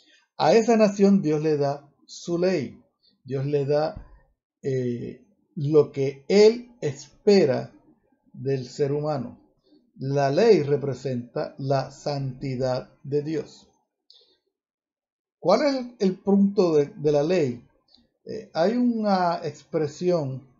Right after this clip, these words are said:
y creo que lo mencioné en uno de los videos anteriores, pero hay una expresión que se dice por ahí, un razonamiento humano, por cierto, donde dicen que Dios nunca te dará nada que tú no puedas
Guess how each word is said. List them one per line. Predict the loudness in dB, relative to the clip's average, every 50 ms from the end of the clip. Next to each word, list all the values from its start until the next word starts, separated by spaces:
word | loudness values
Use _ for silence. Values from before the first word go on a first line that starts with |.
| -20 -20
y | -20 -20 -18
creo | -16 -14 -10 -6
que | -6
lo | -4 -4
mencioné | -4 -8 -10 -10 -10 -8 -6
en | -6 -6
uno | -6 -6
de | -6 -8
los | -6 -6
videos | -6 -6 -6 -6 -6
anteriores, | -8 -8 -6 -6 -6 -6 -6 -8 -10 -12 -16 _ _ -18 -18 -18 -20 -20 -20 -20 _ _ _ _ _ _
pero | -4 0 0
hay | 2
una | 2 0
expresión | 0 0 2 0 2 2 0 0 0 0
que | -2 -4 -4
se | -4 -2 -2 -2 -2 -2
dice | -4 -4 -6 -8 -6 -4 -4 -2
por | -2 -2 -2 -2
ahí, | 0 0 0 -2 -2 -4 -6 -6
un | -6 -6 -6 -6 -2
razonamiento | -2 -2 -2 -2 -2 -4 -2 -4 -4 -4 -6 -6 -8 -8 -10 -10 -8
humano, | -8 -8 -6 -4 -4 -4 -6 -8 -10 -16 _ _ _
por | -18 -18 -14
cierto, | -12 -12 -12 -12 -12 _ _ _ _ _ _ _ _ _ _ _ _ _ _ _ _ _ _ _ _ _ _ _
donde | -6 -2 2 4 6 6
dicen | 4 2 0 0 0 0 0 0
que | -4 -4 -4
Dios | 0 2 4 6 6
nunca | 6 6 4 2 0 0 0 -2 0 0
te | 2 2
dará | 2 2 2 2
nada | 2 2 2 2 2 0
que | -2
tú | -6 -6 -6 -4
no | -4 -4 -4 -4
puedas | -4 -2 -2 0 0 0 -2 -2 -2 -6 -10 -18 _